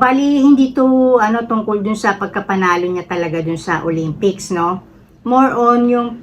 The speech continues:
ah, pinagdidiinan ni Chavit Singson, yung, ano, family values, no? Yung i-, importance ng family. So, para sa akin, no,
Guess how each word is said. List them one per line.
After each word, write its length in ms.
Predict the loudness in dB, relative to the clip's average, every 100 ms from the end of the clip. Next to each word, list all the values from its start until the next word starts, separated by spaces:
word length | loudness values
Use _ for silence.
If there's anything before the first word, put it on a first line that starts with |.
| -20 -2
ah, 800 | 2 4 4 4 2 2 -2 -6 -4
pinagdidiinan 800 | -2 -2 -4 -4 -4 -4 -2 -2
ni 240 | -2 -2
Chavit 320 | -2 -2 -6
Singson, 880 | -4 0 2 2 0 -2 -4 -8 -18 -20 -6
yung, 320 | 0 2 2
ano, 480 | 2 0 2 0 0
family 480 | 0 0 0 -4 -4
values, 800 | 0 2 2 0 0 0 -2 -4
no? 320 | -2 -2 -4 -8 -18 -16
Yung 240 | -2 -2 0
i-, 400 | -2 0 -2 -2 -2
importance 800 | 0 2 0 0 -2 -2 -4 -2
ng 400 | 0 0 -4 -8
family. 800 | 0 0 0 -6 -4 -4 -4 -6 -14 _ _ _ _
So, 160 | -2 2 4 6 4 2 2
para 240 | 0 0
sa 240 | 2 2
akin, 240 | 2 -2 -2
no, 320 | -2 -2 -4